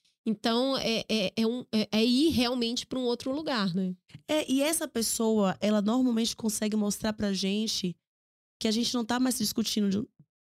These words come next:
Speaker 2: do que tá acontecendo agora. A gente voltou lá pra o Réveillon de mil novecentos e noventa e cinco. A gente
Speaker 1: Uhum.
Speaker 2: voltou pra aquele dia que eu fui obrigada pra casa da sua mãe. A gente voltou pra falar do seu portável da sua mãe. Perceba que quando um casal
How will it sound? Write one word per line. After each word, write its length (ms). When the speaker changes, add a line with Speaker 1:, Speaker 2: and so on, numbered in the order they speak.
Speaker 2:
do 120
que 80
tá 80
acontecendo 340
agora. 240
A 40
gente 160
voltou 280
lá 300
pra 520
o 40
Réveillon 560
de 420
mil 120
novecentos 280
e 60
noventa 260
e 40
cinco. 420
A 40
gente 240
Speaker 1:
Uhum. 60
Speaker 2:
voltou 600
pra 80
aquele 260
dia 160
que 100
eu 40
fui 160
obrigada 400
pra 80
casa 160
da 60
sua 80
mãe. 100
A 60
gente 160
voltou 200
pra 80
falar 200
do 100
seu 100
portável 360
da 60
sua 180
mãe. 200
Perceba 320
que 80
quando 240
um 40
casal 680